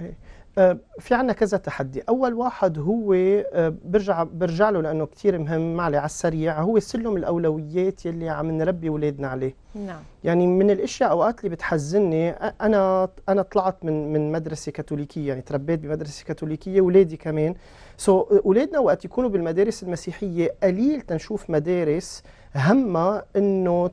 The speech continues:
Speaker 1: تنمي، آه، الولاد إنسانيًا وروحيًا.
Speaker 2: نعم.
Speaker 1: يعني دايمًا بننسأل قد إيه جبت على، على المات، على الفيزيك، على
Speaker 2: نعم.
Speaker 1: الشيمي، هيدا.
Speaker 2: نعم.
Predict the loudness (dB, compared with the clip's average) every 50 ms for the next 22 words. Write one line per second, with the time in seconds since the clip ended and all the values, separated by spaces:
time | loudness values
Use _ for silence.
0 | -6 -4 2 4 4 4 4 2 2 2 0 0 0 0 -2 -4 -6 -4 0 2
1 | 2 2 2 2 0 2 4 6 6 6 4 2 -4 -4 -4 -4 -4 -4 -2 -2
2 | -2 -2 -2 -4 -4 -2 0 2 2 2 2 0 -2 -4 -2 -2 -2 -2 -2 -6
3 | -6 -6 -8 -8 -8 -8 -10 -14 -10 -2 0 2 4 4 4 4 4 2 2 2
4 | 0 0 2 2 0 0 0 -2 0 2 4 4 4 4 0 -2 -2 2 4 4
5 | 2 2 -2 0 0 2 2 0 0 -2 -4 -2 0 0 2 4 2 2 2 2
6 | 0 0 0 0 0 2 2 2 2 2 0 -6 -8 0 0 2 2 0 -2 -6
7 | -8 -6 -4 -4 -4 -4 -2 -2 -2 -2 -2 -4 -4 -2 2 4 6 6 6 6
8 | 4 2 0 2 4 2 2 2